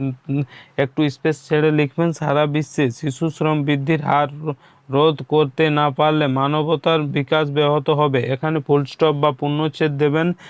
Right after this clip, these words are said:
দেওয়ার পর লিখবেন, দেশ ও জাতির উন্নতির জন্য শিশু শ্রম রোধে রোধ করা জরুরি কর্তব্য। এখানে পূর্ণচ্ছেদ, তারপর লিখবেন শিশু শ্রমের ফলে শিশুদের স্বাস্থ্য নষ্ট হয়, কমা, তারপর লিখবেন অর্থ উপার্জনে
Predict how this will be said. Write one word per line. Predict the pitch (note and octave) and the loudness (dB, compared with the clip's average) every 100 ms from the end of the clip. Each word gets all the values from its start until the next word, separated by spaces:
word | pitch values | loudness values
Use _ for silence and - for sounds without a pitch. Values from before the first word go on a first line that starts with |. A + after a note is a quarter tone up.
| - - | -18 -2
দেওয়ার | C3+ D3 D3+ | 2 4 2
পর | D3+ D#3 | 2 0
লিখবেন, | D#3 D3 D#3 C3+ C3 | 0 -2 0 0 2
দেশ | D3+ E3 E3+ - - | 4 4 2 -4 -8
ও | D#3+ D3+ C#3+ C3 | 2 4 4 2
জাতির | B2+ D3 C#3 E3+ D3 | 0 0 2 -2 -2
উন্নতির | D3 D3 D3+ D3+ D3+ | -2 0 -2 -2 -2
জন্য | D3+ D3+ C#3 | 0 0 -2
শিশু | B2 C#3 C3 D#3 | -2 -4 -2 -2
শ্রম | D#3 D#3 D#3 - - - C3+ | 0 2 0 -4 -14 -12 0
রোধে | C#3+ C#3 D3+ C#3 - - F2+ C3+ - _ _ | 2 4 4 4 0 -12 -16 -18 -20 _ _
রোধ | D3+ C#3 D#3 D#3 - | -2 4 4 2 0
করা | D#3+ D#3 E3 E3+ F3 G#3 F#3 | 2 4 2 2 0 -4 -6
জরুরি | - D3+ D#3+ D#3+ | -2 2 4 2
কর্তব্য। | D3 D3+ C3+ D#3+ D3 C#3 C3+ | 2 0 2 2 2 2 2
এখানে | C#3 D#3+ D#3 | 0 0 0
পূর্ণচ্ছেদ, | C#3+ C#3+ D#3 D3+ E3+ | 0 0 0 0 -2
তারপর | D3+ C#3+ C#3 D#3 | 0 0 0 0
লিখবেন | D#3 D3+ D3+ B2+ | 0 -2 -4 -4
শিশু | D3 C#3 E3 | -6 -6 -6
শ্রমের | D3+ D#3+ D#3 D3+ | -2 0 0 0
ফলে | C#3 D#3+ D3+ | 0 0 2
শিশুদের | C3+ D3+ C#3+ D#3+ D#3+ | 0 -2 0 2 2
স্বাস্থ্য | - C#3 C3 - E3+ E3 - - _ | 2 -2 -2 -4 -2 -4 -10 -20 _
নষ্ট | C3 C#3 - E3 | -2 -2 0 0
হয়, | D3+ D3+ C3+ A#2 _ | 2 4 2 0 _
কমা, | D3 D3 D#3+ E3+ | -2 0 2 0
তারপর | D#3 C#3+ C3 D#3 | 0 0 0 0
লিখবেন | D#3 - D3+ | 0 -2 -4
অর্থ | D3+ D3+ C3 E3 | -2 -2 0 0
উপার্জনে | D#3 D#3 D3+ C#3+ D#3 D#3 | 2 2 0 -2 -2 0